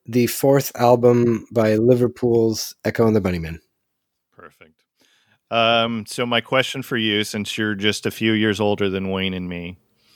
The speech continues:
Speaker 2: so was your first Echo record this one or Songs to Learn and Sing?
Speaker 1: Uh, this, it was this one. Um, so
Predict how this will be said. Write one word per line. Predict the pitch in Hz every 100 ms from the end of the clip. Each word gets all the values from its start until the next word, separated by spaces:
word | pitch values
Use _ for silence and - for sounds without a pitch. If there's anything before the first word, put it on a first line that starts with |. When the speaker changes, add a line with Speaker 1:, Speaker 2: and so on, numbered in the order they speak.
| _ _ -
Speaker 2:
so | - 107
was | 110 101
your | 104
first | - 127 120 -
Echo | 127 113 120 117
record | 117 113 110 - 110 107 98 - -
this | 107 113 -
one | 127 131 131 -
or | 107 110 104 98
Songs | - 110 107 -
to | 98
Learn | 98 95 90
and | 82
Sing? | - 78 78 _ _ _ _ _ - - - -
Speaker 1:
Uh, | 143 147 - - - _ 156
this, | 139 160 - - - 175
it | 151
was | 151
this | 143 160
one. | 160 160 226 214
Um, | - 151 143 139 139 - _ _ _ - - - _ _ _ _ _ _
so | - - 160 156 156 151 147 151